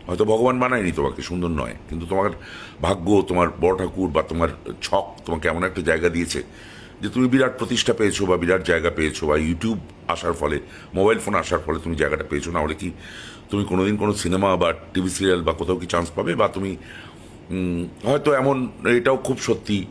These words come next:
যে, আহ, তুমি যে কাজগুলো করো সেটা কি খুব, আহ, একটা সাংস্কৃতিক কাজ,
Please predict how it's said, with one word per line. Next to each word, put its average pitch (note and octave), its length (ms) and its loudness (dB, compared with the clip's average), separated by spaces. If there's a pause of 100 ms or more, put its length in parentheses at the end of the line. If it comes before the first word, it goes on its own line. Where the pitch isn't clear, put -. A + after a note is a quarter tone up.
(320)
যে, E2 220 -4
আহ, E2+ 1400 0
তুমি F#2 160 -2
যে F#2 100 0
কাজগুলো F2+ 420 0
করো F2 460 4
সেটা F2 260 -4
কি G2 180 -8 (100)
খুব, G2 220 -6 (140)
আহ, E2 480 0
একটা E2 220 -2
সাংস্কৃতিক A#2+ 640 -4
কাজ, - 360 0